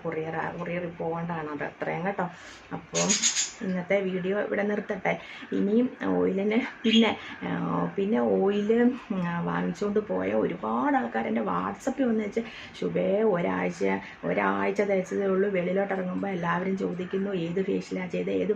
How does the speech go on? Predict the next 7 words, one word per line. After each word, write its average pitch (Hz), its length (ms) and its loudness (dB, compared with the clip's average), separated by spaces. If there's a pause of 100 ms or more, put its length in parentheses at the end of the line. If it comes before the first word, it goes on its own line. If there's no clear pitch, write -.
പാർലറിലാണ് 185 540 -2
പോയെന്നൊക്കെ 185 400 -2
ചോദിക്കുന്നുണ്ടെന്ന് 190 760 0
പറയുന്നുണ്ട്." 190 560 0 (440)
പിന്നെ, 165 340 -2 (300)
ഉം, - 120 2 (360)
ചിലർ 165 280 4